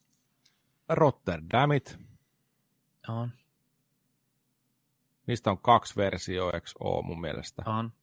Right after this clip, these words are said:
Speaker 2: on.
Speaker 1: Joo, ne on, ne on ihan loistavia.
Speaker 2: Mm.
Speaker 1: Sitten on toi, toi kirkkokenttä. Se on ihan huikee, missä meillä oli huikeita rundeja. Missä on kirkkokirjasto.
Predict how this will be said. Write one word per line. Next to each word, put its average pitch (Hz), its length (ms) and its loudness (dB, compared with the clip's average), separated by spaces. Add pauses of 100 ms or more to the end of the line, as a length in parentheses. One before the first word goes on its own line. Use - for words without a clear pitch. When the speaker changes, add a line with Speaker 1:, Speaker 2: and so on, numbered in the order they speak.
(240)
Speaker 2:
on. 110 120 0
Speaker 1:
Joo, 95 260 4
ne 104 120 -8
on, 104 120 0
ne 117 100 0
on 101 200 2 (160)
ihan 107 280 2
loistavia. 90 640 0 (640)
Speaker 2:
Mm. 117 320 -6 (460)
Speaker 1:
Sitten 117 440 4
on 98 180 2
toi, 95 720 4 (580)
toi 101 300 0 (440)
kirkkokenttä. 98 1120 0 (1500)
Se 113 220 2
on 107 180 2
ihan 92 240 0
huikee, 85 640 -4
missä 90 200 -8
meillä 92 180 -4
oli 85 100 -4
huikeita 90 520 -4
rundeja. 85 580 -6 (1120)
Missä 98 160 -6
on 87 80 -6
kirkkokirjasto. 92 1120 -4